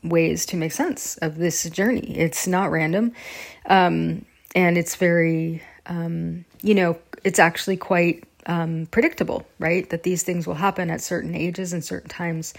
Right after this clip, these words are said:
for all of us. And, you know, of course there are late bloomers and, you know, different timetables, but,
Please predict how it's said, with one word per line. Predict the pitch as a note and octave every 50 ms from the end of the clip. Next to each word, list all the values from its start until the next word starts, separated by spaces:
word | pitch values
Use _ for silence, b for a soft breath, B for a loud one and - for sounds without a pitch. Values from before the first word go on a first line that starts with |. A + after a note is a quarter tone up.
| B B B B B
for | B - F#3+ F3+
all | F3 F3 F3
of | E3+ D#3
us. | D#3 - - - - - B B B B B B B
And, | - E3 E3 D#3 D#3+ - - - _ _ _ _ _ _ _ -
you | E3+ E3+
know, | E3+ E3
of | E3 -
course | - E3+ E3+ -
there | - E3+ D#3
are | D#3 D#3 D#3 E3 E3 _ b b b b b b b b b _ _ -
late | E3 E3 D#3+ - G3+
bloomers | E3+ E3 E3 E3+ F3 G3+ A3 G#3 -
and, | F3 E3 D#3+ E3 -
you | F3+ E3+
know, | E3 E3
different | D#3+ F3 D#3+ - E3+ D#3+ -
timetables, | - - E3+ D#3+ D#3+ D#3 F3 E3+ E3 E3+ F3+ F#3 F3
but, | - F3 E3 - -